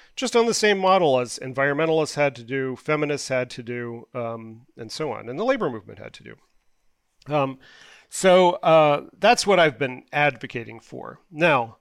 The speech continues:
uh, are we in a p-, stable political global situation? Are things changing very, very rapidly? Are all our assumptions about what works politically and doesn't work politically questionable? <laughs> Yeah,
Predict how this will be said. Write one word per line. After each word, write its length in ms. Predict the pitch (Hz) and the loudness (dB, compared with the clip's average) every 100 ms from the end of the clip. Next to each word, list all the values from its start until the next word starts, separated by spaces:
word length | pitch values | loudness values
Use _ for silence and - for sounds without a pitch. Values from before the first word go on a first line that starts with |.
| _ _ _ _ _ _ _ - | _ _ _ _ _ _ _ -4
uh, 420 | 139 131 123 120 - _ - | -2 -2 -4 -8 -12 _ 0
are 160 | 156 | 0
we 220 | 151 180 196 | 2 2 2
in 80 | |
a 80 | 170 | 0
p-, 100 | - - | -2 -8
stable 480 | - 151 151 180 160 | -4 0 0 0 -4
political 760 | 151 143 151 - 131 123 - _ 110 | -4 -2 -2 -4 -4 -6 -10 _ -10
global 400 | 127 139 131 127 | -4 -4 -4 -8
situation? 840 | 143 139 131 120 143 165 185 190 | -8 -8 -8 -4 -4 -4 -6 -6
Are 140 | - 139 | -4 -4
things 340 | 156 147 123 | -4 -6 -6
changing 460 | - 151 156 147 117 | -4 -4 -4 -8 -8
very, 220 | 139 147 | -6 -6
very 220 | 147 131 | -6 -6
rapidly? 760 | 120 123 131 151 151 160 135 - - | -4 -4 -4 -4 -2 -4 -6 -10 -6
Are 240 | 131 127 | -4 0
all 160 | 131 156 | 0 2
our 240 | 147 139 | 2 2
assumptions 560 | 131 147 143 - 156 - | -2 -6 -8 -8 -10 -10
about 380 | 117 123 123 120 _ | -6 -2 -2 -6 _
what 360 | - 131 135 - | -10 -6 -6 -6
works 420 | 117 135 139 - | -8 -6 -6 -12
politically 580 | - 135 131 135 135 127 | -10 -8 -8 -8 -8 -8
and 160 | 123 | -8
doesn't 260 | 120 123 127 | -10 -10 -10
work 220 | 127 127 | -12 -14
politically 640 | - 123 123 117 127 123 - _ _ _ | -12 -10 -10 -12 -12 -12 -14 _ _ _
questionable? 640 | - 120 120 - 151 151 165 | -12 -8 -6 -6 -6 -6 -10
<laughs> 20 | |
Yeah, 380 | 123 160 - 190 | -2 -2 2 2